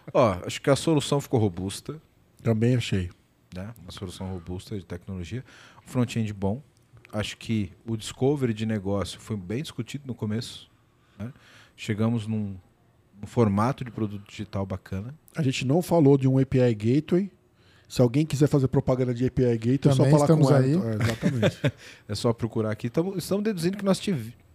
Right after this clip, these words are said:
Speaker 1: teríamos ali um A P I Gateway por trás desses microserviços, tá?
Speaker 2: É,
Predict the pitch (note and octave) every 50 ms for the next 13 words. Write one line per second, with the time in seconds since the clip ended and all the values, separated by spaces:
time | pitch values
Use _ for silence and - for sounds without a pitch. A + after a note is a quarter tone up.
0 | _ _ _ _ _ - - D#3+ D#3 C#3 E3 F3 D#3 D3 B2+ B2 A2+ A2+ A#2+ B2+
1 | B2+ B2 - C3 B2+ B2+ G#2+ G#2+ A2 A#2 A#2 - C3 - C3+ B2 - B2 A#2 A#2
2 | A#2 B2 A#2 - - - - B2+ B2+ A#2 - - C#3+ C3 A#2 G2 F#2+ - - -
3 | - - F#2 A2+ - _ _ _ -